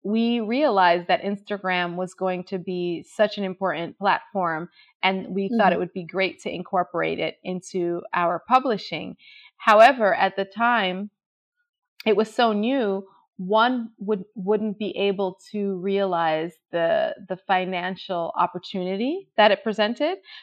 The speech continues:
Speaker 1: because at the time, remember, we were we were posting pictures of sunsets and, and of
Speaker 2: Yeah.
Speaker 1: granita and of our
Speaker 2: <laughs>
Speaker 1: vacations, but, you know, monetizing it wasn't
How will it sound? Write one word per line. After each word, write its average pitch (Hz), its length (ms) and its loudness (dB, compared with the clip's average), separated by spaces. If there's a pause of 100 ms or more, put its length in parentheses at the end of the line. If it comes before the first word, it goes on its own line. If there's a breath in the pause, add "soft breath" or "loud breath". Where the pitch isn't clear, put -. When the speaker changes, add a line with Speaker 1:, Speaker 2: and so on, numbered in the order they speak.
(120 loud breath)
Speaker 1:
because 233 380 0
at 233 200 2
the 240 80 -6
time, 254 280 0
remember, 220 380 -2
we 214 160 -4
were 202 340 -2 (440)
we 220 60 -2
were 208 180 0 (120)
posting 208 320 -4 (120)
pictures 190 300 -6
of 165 100 -6 (140)
sunsets 254 720 0
and, 175 300 -6 (120)
and 180 140 -4
of 170 160 -4
Speaker 2:
Yeah. 170 100 -18
Speaker 1:
granita 247 920 8 (380 loud breath)
and 196 220 0
of 185 140 -4
our 180 200 4
Speaker 2:
<laughs> 196 100 2
Speaker 1:
vacations, 277 840 2 (220)
but, 220 220 8 (360)
you 226 140 2
know, 185 280 2 (200)
monetizing 208 680 4 (120)
it - 120 -6
wasn't 185 600 0